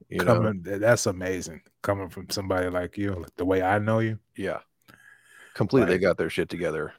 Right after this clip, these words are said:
Speaker 1: twenty-four seven.
Speaker 2: <laughs> Uh, you know, uh, uh, you know, parents, you know, that's what it appeared.
Speaker 1: And that's what it was, you know, up until
Speaker 2: But
Speaker 1: a certain point. It's like
Speaker 2: deep, deep down, there was some, there was some shit in there, and that's what happened. It came out.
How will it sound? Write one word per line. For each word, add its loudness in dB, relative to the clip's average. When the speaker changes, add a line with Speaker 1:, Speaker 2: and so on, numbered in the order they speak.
Speaker 1:
twenty-four -2
seven. 6
Speaker 2:
<laughs> -20
Uh, -2
you 0
know, 2
uh, -2
uh, -2
you 0
know, -2
parents, -2
you -12
know, -12
that's 4
what 4
it -2
appeared. 2
Speaker 1:
And 4
that's 2
what 8
it 4
was, 4
you -2
know, 4
up 0
until 2
Speaker 2:
But 4
Speaker 1:
a -4
certain 2
point. 0
It's -10
like 0
Speaker 2:
deep, -2
deep -2
down, 4
there -2
was -6
some, -6
there -2
was -4
some -8
shit 0
in -8
there, -10
and -10
that's -4
what -2
happened. -2
It -12
came -8
out. -8